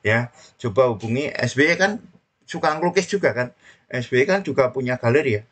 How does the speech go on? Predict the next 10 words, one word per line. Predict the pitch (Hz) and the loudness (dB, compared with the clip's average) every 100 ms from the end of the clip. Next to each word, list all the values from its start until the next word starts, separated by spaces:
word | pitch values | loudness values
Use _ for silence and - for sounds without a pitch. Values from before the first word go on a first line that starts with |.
| - | -4
Ini | 151 | -2
kita | 170 - 165 | 0 -2 0
tidak | 139 127 - | 0 0 0
ngomong | 113 110 110 | 0 2 2
politik | 117 123 156 | 2 2 0
ya. | 110 95 - - - _ | 0 -2 -4 -20 -20 _
Kita | 104 127 | -2 -2
tidak | 123 113 117 92 | -2 -2 -4 0
ngomong | 107 113 113 104 | 0 2 0 -2
apa | - 98 - 113 | -6 -4 0 -2